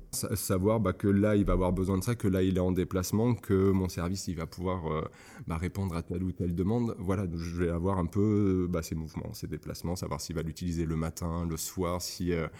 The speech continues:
si, euh, je sais pas, ça va être chez lui, si ça va être en extérieur. En fait, ça apporte un peu tous ces éléments de contexte, en fait. C'est ça qui, c'est ça qui va être intéressant.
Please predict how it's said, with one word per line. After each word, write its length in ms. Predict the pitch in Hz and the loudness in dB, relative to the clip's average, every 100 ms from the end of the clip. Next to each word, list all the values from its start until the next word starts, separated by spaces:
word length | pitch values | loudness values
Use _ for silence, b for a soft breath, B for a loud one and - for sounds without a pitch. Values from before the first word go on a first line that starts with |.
| B B 156 | B B -10
si, 360 | - - 85 82 | -6 -4 -2 -4
euh, 120 | 73 - 76 - | -6 -8 -10 -10
je 100 | 71 | -8
sais 100 | 76 | -8
pas, 80 | |
ça 140 | 98 - | -8 -8
va 80 | 69 | -8
être 80 | |
chez 100 | - | -8
lui, 140 | 73 98 | -6 -6
si 140 | - | -6
ça 120 | 82 | -8
va 80 | 73 | -8
être 160 | 71 76 | -8 -10
en 60 | |
extérieur. 580 | 73 - 82 80 95 98 - B B B | -10 -8 -8 -6 -6 -8 -10 B B B
En 60 | - | -6
fait, 100 | 139 | -2
ça 100 | 98 | -2
apporte 220 | 76 - | -4 -4
un 60 | 98 | -2
peu 160 | 131 | -2
tous 120 | 127 | 0
ces 220 | 107 107 101 | 0 2 4
éléments 260 | 98 101 | 4 2
de 60 | 98 | 0
contexte, 560 | - 95 - 101 - | 0 -2 -2 -4 -4
en 60 | 85 | -6
fait. 200 | 82 82 | -4 -4
C'est 60 | 95 | -4
ça 160 | 113 | -4
qui, 520 | 113 101 98 95 95 - | -4 0 2 2 0 -2
c'est 120 | 90 | -4
ça 120 | 87 | -4
qui 160 | 87 87 | -6 -4
va 80 | 85 | -4
être 180 | - | -2
intéressant. 480 | 85 85 82 90 85 | -6 -4 -6 -8 -10